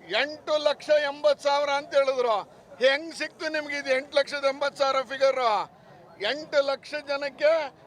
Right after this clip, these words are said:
ಪಾಸ್ ವಿತರಣೆ ಆಗಿದೆ, ಆನ್‌ಲೈನಲ್ಲೋ ಆಫ್‌ಲೈನಲ್ಲೋ ಗೊತ್ತಿಲ್ಲ ನಮಗೆ. ಅದನ್ನ ಮಾಡಿದವ್ರು ಯಾರು? ಅವನನ್ನ ಯಾಕೆ ಇನ್ನೂ ಬಿಟ್ಟಿದ್ದೀರಿ? ಕಮಿಷನರ್ ಇವ್ರಿಗೆ, ಯಾರಿಗೆ, ಹೋಮ್ ಮಿನಿಸ್ಟ್ರಿಗೆ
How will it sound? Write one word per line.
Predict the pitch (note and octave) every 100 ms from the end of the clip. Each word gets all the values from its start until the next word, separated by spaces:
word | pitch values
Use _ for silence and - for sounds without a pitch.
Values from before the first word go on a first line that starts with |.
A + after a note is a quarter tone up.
| - - -
ಪಾಸ್ | G#3 D4+ D4
ವಿತರಣೆ | C4+ C4+ D4 D4 C#4+
ಆಗಿದೆ, | C#4 C#4 C#4+ C#4+
ಆನ್‌ಲೈನಲ್ಲೋ | A#3+ C4+ C#4+ C#4 C4+ C4 C4 D4 D#4 D4+
ಆಫ್‌ಲೈನಲ್ಲೋ | D#4 D4+ C4+ C4+ C#4 C#4+
ಗೊತ್ತಿಲ್ಲ | C#4 B3+ D4+ C#4+
ನಮಗೆ. | C#4+ C4+ C4 A#3+ G3 E3 - - - - -
ಅದನ್ನ | G3+ D4
ಮಾಡಿದವ್ರು | C4+ B3 C#4 D4+ D4 D4
ಯಾರು? | D4 D4 D4 C#4+ B3 G3 D#3 - - - F3
ಅವನನ್ನ | B3 D4+ D#4 D4+
ಯಾಕೆ | D4 D4+
ಇನ್ನೂ | D4+ D4+
ಬಿಟ್ಟಿದ್ದೀರಿ? | D4+ C#4+ D4 C#4+ D4 C#4+ C4+ A3+ - - - -
ಕಮಿಷನರ್ | A#3 C4 D4 - D4 C#4
ಇವ್ರಿಗೆ, | C4+ D4 D4
ಯಾರಿಗೆ, | C4+ C4 C#4+
ಹೋಮ್ | B3+ C#4 D#4
ಮಿನಿಸ್ಟ್ರಿಗೆ | D4+ C#4+ - B3 B3 C4+ D4 C4+ -